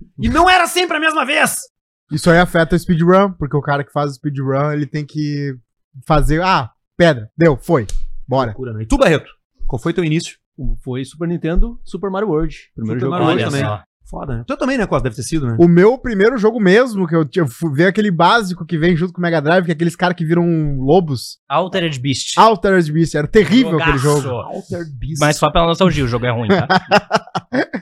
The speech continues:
Speaker 1: Pois
Speaker 2: Mas
Speaker 1: é,
Speaker 2: depois
Speaker 1: né?
Speaker 2: eu peguei um Sonic e aí foi.
Speaker 4: Mas tu lembra, tem uma cena do Altered Beast incrível, que é o cara se transformando em bicho, pô, que era um bagulho revolucionário, assim.
Speaker 2: É.
Speaker 1: Que era um três D, né?
Speaker 2: É.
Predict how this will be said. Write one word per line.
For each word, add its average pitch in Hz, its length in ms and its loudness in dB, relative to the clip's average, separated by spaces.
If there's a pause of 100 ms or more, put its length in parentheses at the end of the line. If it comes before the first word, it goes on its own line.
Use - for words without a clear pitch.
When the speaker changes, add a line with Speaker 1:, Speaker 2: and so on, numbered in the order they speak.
Speaker 1:
Pois 135 140 -10
Speaker 2:
Mas 190 160 4
Speaker 1:
é, - 60 2
Speaker 2:
depois 180 200 0
Speaker 1:
né? 202 60 0
Speaker 2:
eu 196 40 -2
peguei 190 180 -4
um 185 100 -2
Sonic 170 420 -4
e 165 60 -6
aí 147 120 -6
foi. 117 340 -8
Speaker 4:
Mas 139 160 -6
tu 147 80 -6
lembra, 139 520 -4
tem - 80 -6
uma 127 140 -4
cena 143 240 -6
do 143 60 -4
Altered 131 280 -8
Beast 127 200 -10
incrível, 143 440 -4
que - 80 -8
é 127 60 -4
o 117 40 -8
cara 127 200 -6
se - 140 -16
transformando 127 640 -8
em 113 100 -10
bicho, 110 280 -14
pô, - 100 -20
que - 80 -20
era 107 60 -16
um 113 40 -14
bagulho 117 260 -10
revolucionário, 135 760 -10
assim. 104 100 -18
Speaker 2:
É. 107 100 -10
Speaker 1:
Que 143 60 -2
era 147 80 0
um - 40 -2
três 160 200 -2
D, 165 160 2
né? 131 300 -2
Speaker 2:
É. 101 200 -18